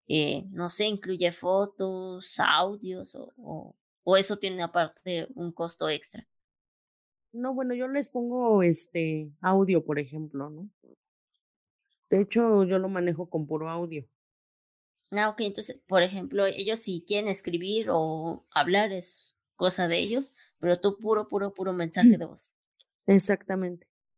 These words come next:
Speaker 1: Ah, no, pues sí, ya está más personalizado. Pero también igual ahí podrías hacer, pues, no sé, como llamadas tradicionales, la hotline, o,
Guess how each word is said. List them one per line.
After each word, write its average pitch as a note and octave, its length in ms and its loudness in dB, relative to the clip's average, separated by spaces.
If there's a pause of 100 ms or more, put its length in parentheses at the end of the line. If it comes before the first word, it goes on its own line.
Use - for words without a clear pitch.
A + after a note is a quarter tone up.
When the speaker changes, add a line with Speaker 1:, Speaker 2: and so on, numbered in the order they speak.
(480)
Speaker 1:
Ah, G#3+ 400 -10 (840)
no, B3+ 160 -2
pues G3+ 120 0
sí, E3+ 240 -4
ya F3 60 -2
está F3+ 160 -6
más F3+ 180 -4
personalizado. - 960 -2 (1040)
Pero A3 200 -2
también C4+ 300 0
igual D4+ 260 0
ahí C#4+ 200 -2
podrías A3+ 600 2
hacer, F3+ 560 -2
pues, F3 160 -4
no F3+ 140 -4
sé, G#3 260 0
como E3 160 2
llamadas E3 540 0
tradicionales, D3+ 840 -4
la E3+ 80 -6
hotline, E3+ 640 -2
o, - 300 -12